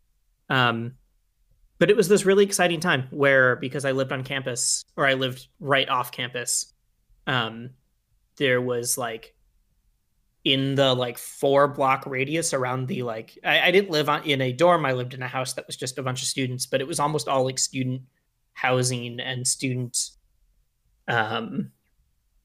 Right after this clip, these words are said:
like, it was just, like, apartments or houses that were being rented, things like that. But in a, like, a five block radius, there was, like, ten of us that were playing Smash.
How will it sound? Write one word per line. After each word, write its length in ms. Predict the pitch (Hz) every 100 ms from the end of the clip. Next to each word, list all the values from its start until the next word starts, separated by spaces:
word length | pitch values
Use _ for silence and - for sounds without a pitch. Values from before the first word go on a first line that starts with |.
| _ _ _ _ _ _ _ _ -
like, 140 | 170 180
it 80 |
was 140 | 190 156
just, 160 | 175
like, 100 | 185
apartments 540 | 156 156 143 151 127 -
or 160 | 143
houses 380 | 120 123 - 123
that 100 | 139
were 80 | 151
being 200 | 135 123
rented, 320 | 120 113 127
things 220 | 131 127
like 140 | 131 127
that. 280 | 123 123 -
But 120 | 131
in 120 | 160
a, 140 | 147 135
like, 140 | 151 143
a 60 |
five 320 | 147 135 143 165
block 240 | 143 -
radius, 320 | 131 139 160
there 120 | -
was, 100 | 135
like, 140 | 135 -
ten 200 | - 135
of 80 | 123
us 160 | 120
that 160 | - -
were 100 | 143
playing 240 | 143 -
Smash. 420 | - - - -